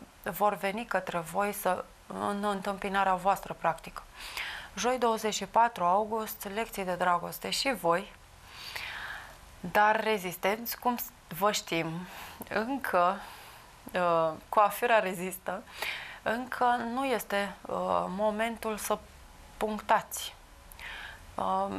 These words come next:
relație secretă sau încă sentimente ascunse. Probabil câteva zile, nu foarte mult timp de aici înainte, dar iată, când alții deja zic lucrurilor pe nume, voi mai puteți să strângeți un pic din pumni și să mai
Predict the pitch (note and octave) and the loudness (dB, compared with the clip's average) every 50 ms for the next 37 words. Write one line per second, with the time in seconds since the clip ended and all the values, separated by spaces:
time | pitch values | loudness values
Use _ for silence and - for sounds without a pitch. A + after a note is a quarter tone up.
0 | - - - - A3 A#3 A#3 A3+ A3+ A#3 A#3+ B3+ C4 B3+ B3+ - - A3 A3+ A3 | -6 -4 -2 0 2 2 2 2 2 4 6 6 6 4 2 -4 -8 -6 -4 -4
1 | G#3+ G#3 - - G3+ G3 - - - - B3 B3+ B3+ - - A#3+ A3+ A3 - A3 | -4 -4 -4 -6 -6 -6 -6 -4 -2 0 0 0 0 0 0 0 0 2 2 4
2 | A3 G#3 - - - - A#3 B3 B3 - A3 G#3+ G#3 - G#3 G3 F#3+ F#3 - F#3+ | 4 4 2 -2 -6 -8 -6 -6 -2 0 0 0 2 0 -2 -2 -2 -4 -6 -4
3 | F#3+ F#3+ F#3+ F#3+ F#3 - F#3+ F#3 F3+ E3+ - - - E3+ E3 E3 D#3 - - - | -4 -4 -4 -4 -2 2 4 4 4 2 0 -4 -8 -8 -8 -8 -8 -8 -6 -6
4 | E3+ - - - A#3+ B3+ A#3 G#3 A3+ A3+ A3 G3+ G3 F#3+ - F#3+ F#3 - F#3+ F3 | -6 -6 -2 2 2 2 4 6 4 4 4 2 -6 -6 -6 -6 -4 -2 -2 0
5 | E3+ F3+ F3+ E3 - F3+ E3+ D#3+ D#3+ D#3+ D#3 D#3+ D#3+ - - E3 D#3+ D#3 - - | 2 2 2 2 0 -6 -6 -4 -4 -4 -6 -6 -6 -2 0 0 0 0 -2 -6
6 | D#3+ D#3+ D#3+ D#3+ D#3 - - E3 E3 D#3+ E3 D#3+ D#3+ - - - D#3+ E3 D#3+ E3+ | -6 -6 -6 -8 -8 -8 -8 -6 -4 -2 -2 -2 -4 -4 -6 -6 -4 -4 -4 -4
7 | G3+ G#3+ G#3+ - G#3 F3 E3+ - G3+ A3 A#3 A#3 G#3 E3+ E3+ G3 A3 A3 - - | -4 -4 -4 -4 -4 -4 0 2 2 2 2 2 0 0 2 2 2 2 0 -4
8 | F3 F#3 - - - - - - - - - - - - G3 G3 F#3 F#3 G3 G#3 | -6 -6 -6 -8 -10 -8 -8 -10 -12 -14 -14 -10 -6 -2 -2 0 2 4 4 4
9 | A3 A3 A3 - G3 F3+ - F3+ F3 E3 E3 F3+ F#3+ F#3+ F#3 F3 D#3+ - - F#3+ | 4 2 -2 -6 -8 -4 -2 -2 -2 0 2 2 4 4 4 2 0 -4 -4 -4
10 | - - - - F3+ F#3 F3+ - F3+ F3 E3+ E3 E3 D#3+ - - E3 E3 F3 G3 | -2 -2 -4 -6 -6 -6 -6 -6 -4 -2 0 0 0 0 0 -2 -4 -2 -2 -2
11 | A3 A3 G#3+ G#3 G#3 F#3+ E3+ - F#3 G#3+ A3+ A3 A3+ A#3 A#3 A3+ A3 - - - | -2 -2 0 0 -2 -2 -2 -2 -2 0 0 0 2 2 2 0 0 -4 -6 -4
12 | A3 A3+ A3 - - A3+ G#3 - - - F#3 F3 - - F#3+ F#3 F#3 F3+ F3 E3+ | -4 -4 -2 0 0 0 0 0 -2 -2 -2 -2 -2 -4 -4 -4 -4 -4 -4 -4
13 | - F3+ F3 F3 - F#3 F3 E3 - D#3+ D#3+ D#3+ - - G#3 G#3 G3+ F#3+ F3+ - | -4 -4 -4 -4 -2 -4 -2 -2 -4 -6 -6 -6 -4 -2 -2 -2 -2 -2 -4 -6
14 | - F#3+ F3+ - - F#3+ F#3 F#3 F#3 F#3 F3+ F3+ | -6 -4 -4 -2 0 0 0 2 0 0 0 -2